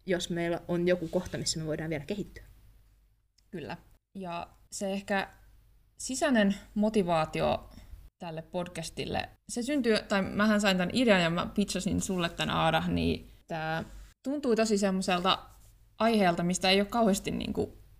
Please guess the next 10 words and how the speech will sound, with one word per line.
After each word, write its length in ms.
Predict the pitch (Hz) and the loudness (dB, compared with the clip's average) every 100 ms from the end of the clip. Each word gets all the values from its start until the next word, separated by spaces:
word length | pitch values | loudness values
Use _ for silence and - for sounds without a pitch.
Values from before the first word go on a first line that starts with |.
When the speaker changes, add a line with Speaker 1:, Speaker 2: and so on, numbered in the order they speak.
| - | -4
Speaker 2:
vielä 160 | 202 190 | -2 0
puhuttu, 640 | 285 208 190 - - 170 - - - - - | 2 4 2 0 -6 -6 -6 -20 -20 -20 -20
että 400 | 160 - 147 - - _ _ _ _ | -20 -12 -10 -10 -14 _ _ _ _
mun 160 | 202 202 | -2 0
mielestä 180 | 180 - | -2 -2
tälle 200 | 175 180 | -2 -2
podcastille 680 | 185 185 - - - - | -4 -6 -6 -8 -6 -4
oli 200 | - 71 | -2 -2
niinku 360 | - - - - - - - | -4 -4 -6 -10 -20 -12 2
tarvetta. 580 | 190 175 90 - - | 2 4 -4 -4 -4